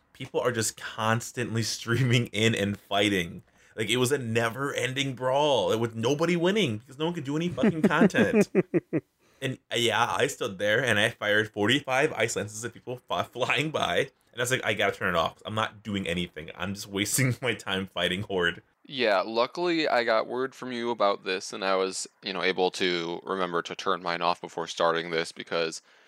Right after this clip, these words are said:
Speaker 3: yeah, mine's been off since the patch has started, and, you know,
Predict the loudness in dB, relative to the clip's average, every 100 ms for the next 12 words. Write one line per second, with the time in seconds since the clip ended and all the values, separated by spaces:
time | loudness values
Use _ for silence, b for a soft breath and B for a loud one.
0 | b -2 0 0 -2 -2 -2 2 2 0
1 | -10 -12 -6 -2 -2 -4 -6 0 0 2
2 | 0 0 -2 -4 -4 -4 -4